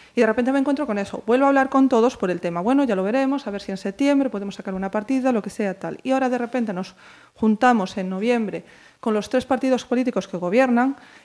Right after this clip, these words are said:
y nos, nos dan una negativa. Hemos vuelto a hablar con ellos. Entonces, eh... La solu-,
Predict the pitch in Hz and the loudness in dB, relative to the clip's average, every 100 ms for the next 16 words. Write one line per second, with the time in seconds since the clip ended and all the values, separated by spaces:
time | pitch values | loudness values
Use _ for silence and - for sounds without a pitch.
0 | _ 277 285 240 214 190 226 233 202 208 | _ -2 -2 -2 -2 -4 -6 -2 -2 -2
1 | 208 233 233 190 170 175 170 165 - - | 0 2 2 0 -4 -6 -6 -8 -16 -20
2 | - 233 269 269 269 294 262 240 247 220 | -4 2 4 4 4 4 2 2 2 -2
3 | 196 196 175 170 - 196 190 202 214 208 | -2 -2 -4 -8 -10 -8 -6 -2 -2 -4
4 | - 180 180 - 220 202 196 190 190 - | -6 -8 -8 -8 -6 -4 -2 -4 -8 -20
5 | _ _ - _ - 247 240 247 | _ _ -20 _ 0 2 2 0